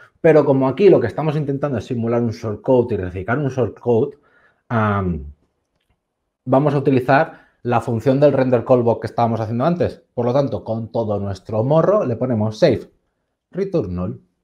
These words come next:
y nos quedamos tan panchos, porque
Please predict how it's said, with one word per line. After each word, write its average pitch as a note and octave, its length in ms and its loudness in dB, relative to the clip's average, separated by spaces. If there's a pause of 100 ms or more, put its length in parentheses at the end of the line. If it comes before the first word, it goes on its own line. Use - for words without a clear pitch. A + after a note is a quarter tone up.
(140)
y D3+ 140 -6
nos F3 200 -4
quedamos F#3 540 -6
tan E3+ 360 -2
panchos, B2+ 760 -6 (420)
porque D3+ 600 2